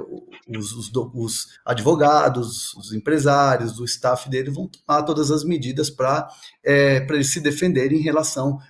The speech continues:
a essas acusações que, que, que foram publicadas aqui na, na, na matéria.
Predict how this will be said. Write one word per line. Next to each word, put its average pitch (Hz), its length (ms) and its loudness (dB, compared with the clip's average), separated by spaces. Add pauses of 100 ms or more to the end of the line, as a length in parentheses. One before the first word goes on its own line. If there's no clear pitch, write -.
a 175 140 8
essas 143 340 4
acusações 147 640 -2
que, 170 320 -4
que, 151 480 -2
que 143 120 -12
foram 139 460 0 (240)
publicadas 139 580 0
aqui 147 300 -2
na, 151 320 0
na, 147 220 -6
na 151 140 -4
matéria. 139 500 0